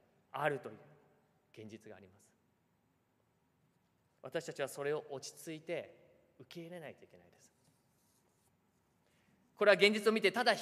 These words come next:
観的に落ち込めと言っているわけではないです。無視することも良くないですし、極端になってただ悲観的になることでもないです。私たちが強がってそれを見ないことでもなくて、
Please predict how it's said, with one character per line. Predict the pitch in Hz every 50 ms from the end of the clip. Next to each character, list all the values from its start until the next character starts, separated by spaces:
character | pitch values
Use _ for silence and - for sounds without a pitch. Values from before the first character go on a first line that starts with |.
| -
観 | - 254 262 254 240
的 | 254 254 196 220 233
に | 220
落 | 214 202 202 - -
ち |
込 | - 262
め | 262 262
と | 254 220
言 | 175 151
っ |
て | - 170
い | 147
る | 147
わ | 151 147
け | 147 127
で | 123
は | 113 110
な | 113 110
い | 101
で | - -
す。 | - - - - - - - _ _ _ _ _ _ _ _ _ _ _ _ _ -
無 | 196 233 233
視 | 240 247
す | 240 - 233
る | 220 240 220
こ | 233 233
と | 240
も | 226 214
良 | 208 233 226
く | 226 220
な | 208 226 226
い | 190 131 - - - - - -
で | 165 165
す | - - -
し、 | 185 202 - 120 - - - - - - - - - _ - -
極 | - - 190 - - -
端 | 226 214 214
に | 208 196
な | 190
っ | 180
て | 185 180
た | - 202
だ | 190 175
悲 | 165 - -
観 | 220 214 208
的 | 208 208 196 196 190
に | 180 185 175 - - -
な | - 160
る | 165 156 151
こ | 147 123
と | 131 123
で | 123 139
も | 113 107
な | 104 92
い | 90
で | - -
す。 | - - _ _ _ _ _ _ _ _ _ _ _ _ _ _ _ _ _ _ _ _ _ _ _ _ _ _ _ _ _ _ _ _ - - _ _
私 | - 175 202 214 208
た | 214
ち | - 196
が | 202 196
強 | - - 220 226 220 226
が | 226 233
っ | 233 233
て | 214 190
そ | - 202
れ | 190 196
を | 190
見 | 190 202 214
な | 226 214 185
い | 151
こ | - - 175
と | - 202
で | 175 165
も | 143 135
な | 135 135
く | 135 -
て、 | - 104